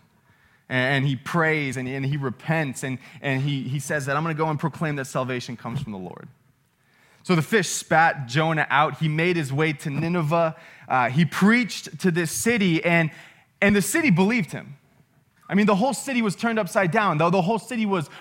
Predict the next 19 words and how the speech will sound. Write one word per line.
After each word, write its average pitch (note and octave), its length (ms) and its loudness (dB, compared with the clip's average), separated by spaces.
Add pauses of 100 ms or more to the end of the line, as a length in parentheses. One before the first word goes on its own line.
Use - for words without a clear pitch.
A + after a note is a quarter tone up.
repenting G#3 680 0
in D#3 120 -2
sackcloth F#3+ 720 2
and E3+ 160 -2
ashes. D#3 560 0
It, D3 160 -4 (240)
even A#3 240 4
the F#3 80 4
king A3+ 600 -2
issues F#3+ 580 -2
this E3 320 -4
order E3 380 2
that, C3+ 240 0
that D3 120 0
they E3 120 2
are E3+ 100 2
going D#3 280 -2
to C#3 280 -4 (340)
fast. - 840 -2